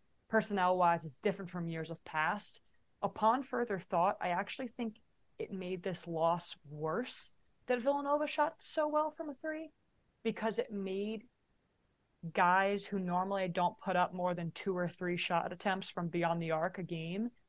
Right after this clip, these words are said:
shoot four or five. And that is the exact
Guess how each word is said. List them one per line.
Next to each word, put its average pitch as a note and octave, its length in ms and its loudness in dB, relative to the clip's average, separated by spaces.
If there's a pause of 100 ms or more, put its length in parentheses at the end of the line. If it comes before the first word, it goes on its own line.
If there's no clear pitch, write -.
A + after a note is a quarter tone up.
(160)
shoot - 340 -2
four E3+ 300 2
or E3 60 -2
five. E3+ 540 0 (540)
And F3+ 320 0
that F3 260 4
is F3 220 -4 (160)
the F#3 180 -2
exact E3+ 380 -2